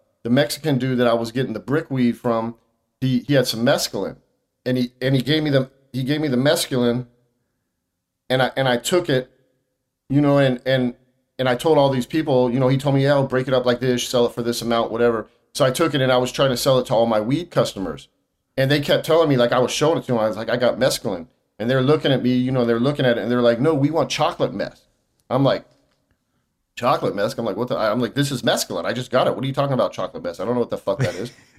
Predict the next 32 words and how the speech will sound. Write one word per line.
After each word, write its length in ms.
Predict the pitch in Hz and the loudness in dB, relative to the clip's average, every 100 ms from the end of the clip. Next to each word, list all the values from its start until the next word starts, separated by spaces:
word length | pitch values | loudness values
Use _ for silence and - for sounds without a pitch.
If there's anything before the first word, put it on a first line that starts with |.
| _ _ | _ _
So 360 | - 143 123 - _ _ _ - | 0 2 0 -4 _ _ _ -4
I 80 | 143 | -2
call 240 | 202 170 | 0 2
the 80 | 147 | 4
Mexican 420 | 147 - - 139 | 2 2 0 0
dude, 160 | 127 110 | 0 0
and 80 | |
I'm 60 | 135 | 0
like, 160 | 143 139 | 0 2
"All 100 | 165 | 0
these 140 | 160 | -2
people, 260 | 156 180 156 | -4 0 2
they 100 | 151 | 2
don't 120 | 151 | 0
want 100 | 147 | -2
the 80 | 143 | -2
fucking 280 | - 147 | -2 0
mescaline." 420 | 139 175 - 110 101 | 0 -2 -4 -4 -4
I 60 | |
go, 100 | 101 | -4
"What 120 | 113 123 | -4 -6
the 60 | |
fuck? 220 | 131 147 | -6 -6
You 60 | 117 | -4
gave 160 | 123 123 | -4 -2
me 60 | |
this 100 | 120 | -2
shit 160 | - 131 | 0 -2
I 40 | |
can't 200 | 127 131 | 0 -2
even 160 | 123 107 | -2 -2
sell." 340 | 160 147 90 | 0 0 0